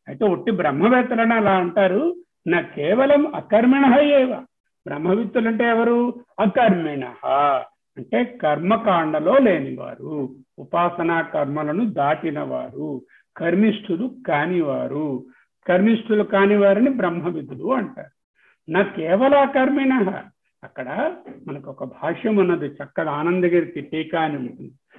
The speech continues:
ఆనందగిరి టీకలో బ్రహ్మవిధ అంటే అకర్మిణ అని రాశారు. ఎందుకు?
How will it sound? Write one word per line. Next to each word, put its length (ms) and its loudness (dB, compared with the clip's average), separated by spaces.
ఆనందగిరి 500 0
టీకలో 460 -6
బ్రహ్మవిధ 640 -2
అంటే 600 2
అకర్మిణ 580 0
అని 480 -10
రాశారు. 600 -16
ఎందుకు? 540 -2